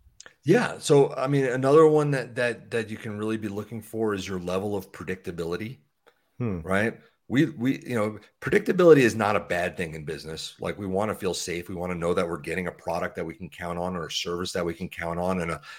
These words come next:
Speaker 1: and a level of service from our account team or whoever we're dealing with that, that we can count on. But that can also come back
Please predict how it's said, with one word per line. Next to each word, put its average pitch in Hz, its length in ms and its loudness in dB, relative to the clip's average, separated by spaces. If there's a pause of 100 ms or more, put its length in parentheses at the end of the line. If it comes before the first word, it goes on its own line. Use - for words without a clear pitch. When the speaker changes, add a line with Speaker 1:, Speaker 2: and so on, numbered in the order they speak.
(100)
Speaker 1:
and 92 100 2
a 87 60 8
level 87 480 4
of 98 120 2
service 101 440 -2
from 95 280 -6
our 90 260 -2
account 95 400 -10
team 101 320 -10
or 87 80 -8
whoever 92 380 -2
we're 90 100 -2
dealing 90 260 0
with 95 120 -2
that, 92 200 -2 (300)
that - 80 -6
we 104 80 -4
can 87 140 -10
count 95 260 2
on. 98 140 0 (340)
But 117 320 12 (1300)
that 117 280 6
can 135 120 0
also 123 300 2
come 104 280 -6
back 98 300 0